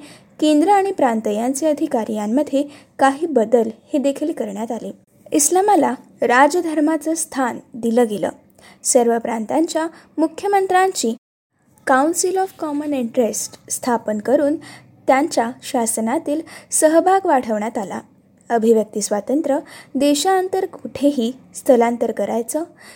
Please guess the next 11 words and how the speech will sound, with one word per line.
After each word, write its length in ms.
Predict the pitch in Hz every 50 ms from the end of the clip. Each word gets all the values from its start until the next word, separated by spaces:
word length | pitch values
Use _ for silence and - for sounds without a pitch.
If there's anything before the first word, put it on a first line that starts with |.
| - -
संघटना 600 | - - 339 311 302 302 339 370 339 392 392 403
स्थापन 420 | 403 - 370 339 320 - 320 311 311
करण्याचं 500 | 311 311 302 294 294 294 294 294 320 320
स्वातंत्र्य 640 | - - 277 233 226 - 202 196 190 - 208 226 269 269 _ _ - - - _ -
आणि 200 | 294 311 339 392
नागरिकांचे 800 | 392 359 302 277 262 285 294 311 294 - 311 311 302 302 339
मूलभूत 480 | 349 320 277 220 214 208 - 220 220 -
अधिकार 460 | 214 208 208 - - 285 262 247 269 262 - - - _ _ -
मान्य 360 | 262 254 247 247 254 269 -
करण्यात 400 | - 311 262 - 214 208 220 226
आले. 240 | 247 220 220 196 196